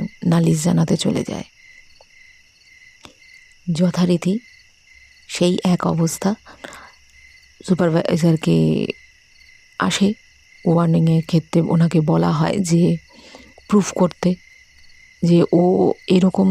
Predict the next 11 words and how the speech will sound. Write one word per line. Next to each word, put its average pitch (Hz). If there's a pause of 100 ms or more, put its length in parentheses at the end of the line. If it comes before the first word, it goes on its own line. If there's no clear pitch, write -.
ধরনের 170
বারবার 170
ভুল 165
করছে, 175 (720)
আর 160 (1600)
ও 185
ঠিক 185
করছে, 175 (140)
কিন্তু 165 (220)
একই 175
জিনিস 175